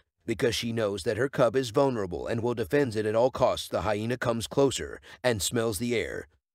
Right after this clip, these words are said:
While the leopard observes attentively, the hyena continues to smell the grass, but uses this tactic to approach the cub. What a cunning and clever animal this hyena is.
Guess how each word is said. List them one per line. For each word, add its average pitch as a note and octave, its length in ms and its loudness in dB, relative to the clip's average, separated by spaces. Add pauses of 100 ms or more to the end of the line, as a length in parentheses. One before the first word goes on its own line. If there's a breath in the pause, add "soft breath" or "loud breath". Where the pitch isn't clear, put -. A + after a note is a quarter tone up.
(140)
While A#2 180 6
the A2 120 0
leopard A#2+ 300 2
observes A2+ 440 0
attentively, G#2+ 500 0
the F#2+ 120 -4
hyena B2 420 0
continues A#2 540 0
to A#2 120 -4
smell A#2 280 0
the C#3 100 2
grass, F#2+ 380 0 (280 loud breath)
but A#2+ 160 0
uses A#2 380 0
this G2 180 -4
tactic A2+ 460 0
to A#2 160 2
approach A#2+ 400 2
the B2 80 0
cub. A2+ 260 4
What A#2 140 2
a A2 80 -4
cunning A2 360 0
and G#2 160 -8
clever B2+ 360 4
animal A2 400 0
this G#2+ 180 -2
hyena A2+ 460 0 (120)
is. - 280 -8